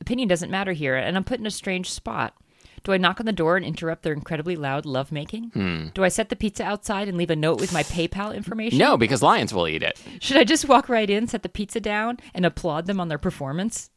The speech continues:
Speaker 1: Which I think would be awesome.
Speaker 2: Yes, that would be great.
Speaker 1: <laughs> So many options, and none of them sound
Speaker 2: Or
Speaker 1: good.
Speaker 2: I, she didn't even come up with, with, uh,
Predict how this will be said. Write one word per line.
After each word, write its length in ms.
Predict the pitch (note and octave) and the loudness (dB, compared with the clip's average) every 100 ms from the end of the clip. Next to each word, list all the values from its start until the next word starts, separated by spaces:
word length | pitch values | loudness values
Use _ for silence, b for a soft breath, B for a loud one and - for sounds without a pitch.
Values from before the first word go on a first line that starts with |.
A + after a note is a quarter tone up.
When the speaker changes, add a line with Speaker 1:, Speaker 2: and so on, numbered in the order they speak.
| _ _ | _ _
Speaker 1:
Which 280 | D3 D3 - | -8 -8 -6
I 80 | - | -6
think 160 | D#3+ C#3 | -4 -6
would 100 | B2+ | -6
be 100 | A2+ | -2
awesome. 140 | F#2 | 2
Speaker 2:
Yes, 160 | D#2+ E2 | 2 4
that 140 | A2 | 2
would 100 | F#2+ | 2
be 100 | F2+ | 0
great. 400 | F#2 F2+ E2 F#2+ B | 2 2 2 -2 B
Speaker 1:
<laughs> 80 | B B | B B
So 220 | - B3+ | 2 2
many 180 | F4 E4 | 4 4
options, 440 | - A3+ - E3 | 4 4 2 -2
and 100 | E3+ | 0
none 160 | F#3+ A3 | 2 2
of 80 | B3 | 0
them 160 | G3+ | 0
sound 180 | F3+ D3 | 4 8
Speaker 2:
Or 200 | D#3 D3+ | 8 8
Speaker 1:
good. 240 | C#3+ A#2+ - - | 4 0 -4 -4
Speaker 2:
I, 200 | - E3 | 0 2
she 120 | D#3 G3 | 4 2
didn't 140 | G#3 | 4
even 160 | G#3 E3 | 4 4
come 140 | D#3+ | 6
up 120 | D#3+ E3 | 6 6
with, 200 | A2 - | 2 4
with, 320 | A#2+ A2 G2 | 4 4 4
uh, 320 | A2 G#2 G2 | 4 4 4